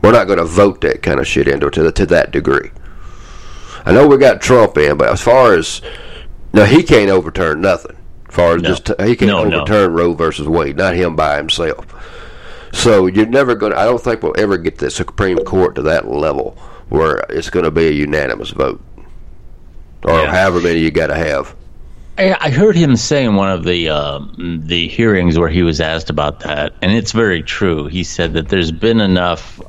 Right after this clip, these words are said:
Speaker 2: uh, additional rulings. There was a significant one, I believe, in nineteen ninety-two, and then there was another one later that upheld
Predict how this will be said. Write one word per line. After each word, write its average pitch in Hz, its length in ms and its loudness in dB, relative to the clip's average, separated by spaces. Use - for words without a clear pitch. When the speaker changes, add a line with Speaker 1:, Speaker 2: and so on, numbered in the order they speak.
Speaker 2:
uh, 80 380 -2
additional 92 560 -2
rulings. 76 640 -4
There 87 120 -2
was 85 140 0
a 85 80 0
significant 90 640 -4
one, 87 180 0
I 85 100 -2
believe, 87 240 0
in 82 80 -2
nineteen 85 260 -4
ninety-two, 82 800 -2
and 80 120 0
then 80 120 2
there 80 140 0
was 78 120 0
another 85 340 2
one 80 440 0
later 87 540 0
that 82 280 -2
upheld 78 720 -2